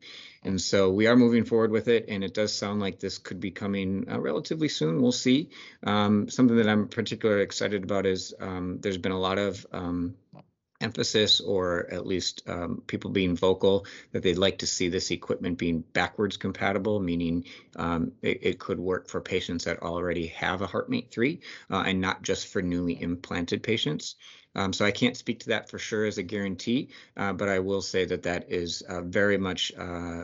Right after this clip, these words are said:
uh, known to our R and D team. Um, and if there is an option to make this backwards compatible, I,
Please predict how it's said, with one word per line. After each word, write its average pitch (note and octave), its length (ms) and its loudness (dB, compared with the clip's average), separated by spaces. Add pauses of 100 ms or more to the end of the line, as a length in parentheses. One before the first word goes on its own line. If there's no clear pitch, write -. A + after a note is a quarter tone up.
(120)
uh, F2 160 -8
known F#2+ 400 0
to F2+ 140 -2
our E2+ 140 2
R F2+ 180 0
and E2+ 100 0
D E2+ 160 -2
team. F#2 540 -2
Um, E2 380 -2
and E2 360 0
if F2+ 240 0
there F#2+ 200 4
is F#2 160 2
an F2 80 -2
option F2 340 -4
to F2 100 -10
make E2+ 200 -4
this - 160 -2
backwards E2 400 -4
compatible, E2 540 -2
I, D#2 160 -4